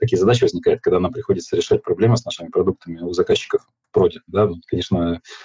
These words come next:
здорово, когда продукты багов не имеют, да, и когда у заказчиков нет проблем. <laughs> Вот. Но такое, это,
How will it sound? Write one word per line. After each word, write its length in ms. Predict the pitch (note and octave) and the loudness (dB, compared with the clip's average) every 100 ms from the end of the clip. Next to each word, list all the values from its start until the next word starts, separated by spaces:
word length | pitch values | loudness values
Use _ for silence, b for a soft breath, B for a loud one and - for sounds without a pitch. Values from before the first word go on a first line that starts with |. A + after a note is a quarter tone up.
| B - | B 0
здорово, 320 | G#2 G#2 F#2 | 4 4 4
когда 320 | F#2 F#2+ F#2 | 4 4 4
продукты 360 | - G2+ G#2 - | 2 2 2 0
багов 260 | F#2 F2+ | 0 0
не 100 | A2+ | 2
имеют, 300 | A#2+ D#3+ A2+ - | 2 2 0 0
да, 180 | F#2+ G2 | 0 2
и 60 | E2 | 2
когда 260 | E2+ F2+ | 2 2
у 40 | E2 | 2
заказчиков 460 | F2 E2+ - - | 2 0 -2 0
нет 180 | C#3 C#3+ | 0 2
проблем. 280 | G#2 F2 E2+ B B B B _ - | 2 2 0 B B B B _ -2
<laughs> 380 | A#2+ - A#2+ - B B B B2+ A#2+ | -2 0 -4 -4 B B B 0 0
Вот. 320 | F#2 F#2+ E2+ | 4 4 2
Но 380 | F#2 A2 A#2 G2+ - | 2 4 4 2 0
такое, 360 | F2 A2 F#2+ | 0 4 4
это, 100 | F2 | 2